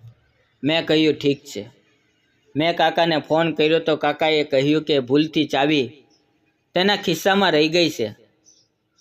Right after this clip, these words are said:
તો મેં તેને પૂછ્યું, "કાકા, તમે ઘરે ક્યારે આવશો?" તો તેણે કહ્યું કે, "હું રાતના અગિયાર વાગ્યા પહેલાં ઘરે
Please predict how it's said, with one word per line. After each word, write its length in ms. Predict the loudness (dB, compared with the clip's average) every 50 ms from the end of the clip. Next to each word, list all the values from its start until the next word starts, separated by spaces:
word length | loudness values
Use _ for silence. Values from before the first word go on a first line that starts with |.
| _ _ _ _ _
તો 100 | 0 2
મેં 240 | 2 2 2 0 0
તેને 220 | 0 0 0 0
પૂછ્યું, 400 | -2 0 -2 -2 0 0 -2 -2
"કાકા, 460 | 0 -2 -2 0 0 0 0 0 -4 -8 -16 -20 _ _ _ _ _ _ _ _ _ _ _ _ -2
તમે 200 | 0 2 2 0
ઘરે 280 | 0 2 2 2 2
ક્યારે 280 | 2 0 2 2 2 4
આવશો?" 460 | 4 4 2 2 0 -2 -8 -12 -14 -16 _ _ _ _ _ _ _ _ _ _ _ _ _ _ _
તો 100 | -2 -2
તેણે 280 | 0 0 0 0 -2 -2
કહ્યું 360 | 0 0 2 2 2 0 0
કે, 100 | 0 0
"હું 240 | 2 2 2 2 2
રાતના 400 | 2 0 -2 -2 -4 -2 0 0
અગિયાર 340 | 0 -2 0 0 0 2
વાગ્યા 320 | 2 2 2 2 0 -2 -2
પહેલાં 460 | 0 0 0 0 0 0 -2 -4 -8 -14 _ _ _ _ _ _ _ _ _ _ _ _ _ _ _ _ _ _ _ _ -4
ઘરે 380 | -2 0 2 4 4 4 4